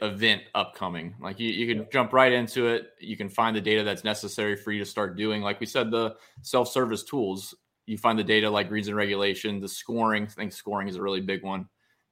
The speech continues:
Speaker 1: Um, and then you can dive right into it on your own. You don't have to wait, you know, two days to figure out, you know, wh-, what am I,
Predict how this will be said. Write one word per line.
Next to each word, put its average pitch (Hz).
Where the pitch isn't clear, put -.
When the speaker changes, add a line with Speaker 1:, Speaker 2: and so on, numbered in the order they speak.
Speaker 1:
Um, 98
and 104
then 123
you 127
can 131
dive 117
right 107
into 104
it 98
on 98
your 92
own. 87
You 95
don't 104
have 104
to 104
wait, 98
you 101
know, 92
two 110
days 95
to -
figure 107
out, 101
you 107
know, 95
wh-, 147
what 156
am 143
I, 123